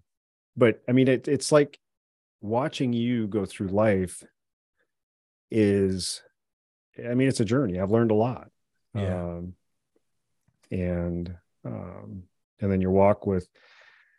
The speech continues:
Speaker 1: with the man upstairs and,
Speaker 2: Yeah.
Speaker 1: you know, you, you don't, <clears throat> when things come your way, that's a challenge. Uh, you know, you push through it.
Speaker 2: Yeah.
Speaker 1: Um,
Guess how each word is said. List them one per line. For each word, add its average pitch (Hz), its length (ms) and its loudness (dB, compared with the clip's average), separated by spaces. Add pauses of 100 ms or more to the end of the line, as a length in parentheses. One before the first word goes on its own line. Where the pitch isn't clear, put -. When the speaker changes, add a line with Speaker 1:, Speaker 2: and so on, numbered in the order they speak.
(200)
Speaker 1:
with 123 120 4
the 117 60 4
man 120 220 6
upstairs 123 640 4
and, 95 360 -4 (260)
Speaker 2:
Yeah. 110 300 -2
Speaker 1:
you 113 100 -8
know, 92 160 -8
you, 92 540 0
you 98 240 0
don't, 104 520 2 (140)
<clears throat> - 140 -18
when 104 380 0 (1200)
things 120 240 4
come 123 240 4
your 113 140 6
way, 104 280 6
that's 101 220 2
a 95 40 -6
challenge. 98 640 -2 (680)
Uh, 92 380 -10
you 104 100 -2
know, 101 80 2
you 98 160 2
push - 260 2
through 135 200 4
it. - 140 -8 (480)
Speaker 2:
Yeah. 92 280 -6
Speaker 1:
Um, 82 280 -10